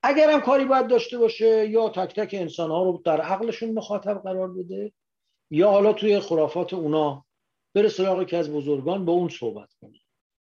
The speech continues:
باورشون نمی‌شد که خداوند نه به آن طریقی که انسان‌ها مایلند و قبول دارن، به طریقی که خود خدا صلاح می‌دونه با انسان تماس می‌گیره.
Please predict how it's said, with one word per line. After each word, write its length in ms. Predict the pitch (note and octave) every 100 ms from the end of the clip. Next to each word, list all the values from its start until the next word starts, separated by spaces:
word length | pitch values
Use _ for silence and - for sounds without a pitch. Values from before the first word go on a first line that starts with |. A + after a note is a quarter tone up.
| _ _ _ _ _ _ _ _ _ _ _ _ C3+
باورشون 800 | D3 C#3+ D3+ E3 E3 - C#3+
نمی‌شد 460 | C#3 D3 B2 - A#2
که 120 | -
خداوند 840 | A#2 B2 A#2 A2+ B2+ B2+ A#2+ G#2+ _ _ _ _ _ _ _ _ _ _ _ _ _ _
نه 360 | A2+ C#3 A3+ G#3
به 100 | F3
آن 240 | E3+ D3
طریقی 440 | C3+ C#3 C#3 C3+ C3+
که 180 | D#3
انسان‌ها 480 | D3 B2 B2+ A#2+ A2+
مایلند 640 | A#2+ A#2+ A#2+ A#2+ A#2+ A#2
و 180 | A#2 A2+ -
قبول 360 | A2 A2 G#2+
دارن، 340 | G#2+ G#2+ G2+ G2+
به 100 | B2
طریقی 440 | - C#3+ E3+ E3
که 120 | C#3+
خود 240 | D3+ E3 D#3
خدا 300 | - C#3+ D#3
صلاح 340 | - A#2+ A#2
می‌دونه 280 | A#2 G#2+ C#3
با 140 | B2 A#2
انسان 300 | G#2 A2 G#2
تماس 420 | - - - -
می‌گیره. 320 | - - -